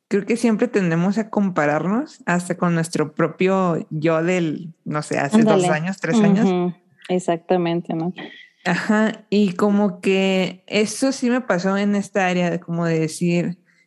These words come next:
Speaker 1: "Híjole, es que antes esto, o antes llegaba a tal, a tal punto, o antes hacía tal cosa", o, o cosas así. Entonces,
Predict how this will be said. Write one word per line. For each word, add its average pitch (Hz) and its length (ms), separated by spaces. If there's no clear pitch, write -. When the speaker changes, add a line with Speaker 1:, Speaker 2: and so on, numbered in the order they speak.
Speaker 1:
"Híjole, 190 420
es 180 120
que 190 160
antes 214 800
esto, 185 720
o - 100
antes 175 420
llegaba 165 400
a 170 120
tal, 160 380
a 156 360
tal 160 560
punto, 196 600
o 208 180
antes 202 300
hacía 180 300
tal 156 280
cosa", 185 800
o, - 120
o 180 220
cosas 196 300
así. 170 280
Entonces, 190 640